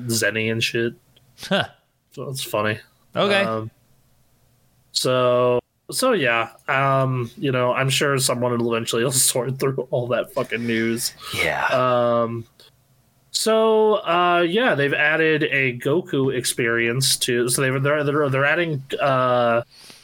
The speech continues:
Speaker 1: the D L C to Kakarot, apparently.
Speaker 2: Wow. Okay.
Speaker 1: Um, so that's a thing. Uh,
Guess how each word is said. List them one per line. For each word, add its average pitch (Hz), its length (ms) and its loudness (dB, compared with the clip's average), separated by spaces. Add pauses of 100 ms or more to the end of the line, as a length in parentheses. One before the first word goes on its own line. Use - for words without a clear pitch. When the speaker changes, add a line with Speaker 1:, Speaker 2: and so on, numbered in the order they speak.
(160)
Speaker 1:
the 127 100 -2
D 123 180 0
L 135 120 2
C 131 200 0
to 127 80 0
Kakarot, 113 720 0
apparently. 110 640 -2 (380)
Speaker 2:
Wow. 101 680 0 (420)
Okay. 120 360 0
Speaker 1:
Um, 107 840 0
so 107 200 0
that's 120 220 0
a 131 60 -2
thing. 107 540 -2 (960)
Uh, 107 500 2